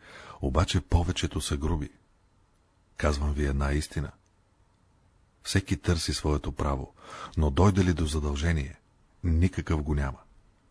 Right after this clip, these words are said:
Всеки се стреми към първите места,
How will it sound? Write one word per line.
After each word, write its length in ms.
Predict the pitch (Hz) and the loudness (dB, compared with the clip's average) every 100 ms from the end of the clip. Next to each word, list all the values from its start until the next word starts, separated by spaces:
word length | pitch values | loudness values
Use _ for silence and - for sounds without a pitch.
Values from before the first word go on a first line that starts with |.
| _ _ _ _ _ _ | _ _ _ _ _ _
Всеки 340 | - - 98 90 | 0 2 2 0
се 140 | 80 | -2
стреми 320 | - 76 78 | -2 0 2
към 260 | 73 76 67 | 0 -2 -2
първите 400 | 78 78 73 69 | 0 0 -2 -2
места, 420 | 69 - 71 67 | -4 -2 -4 -4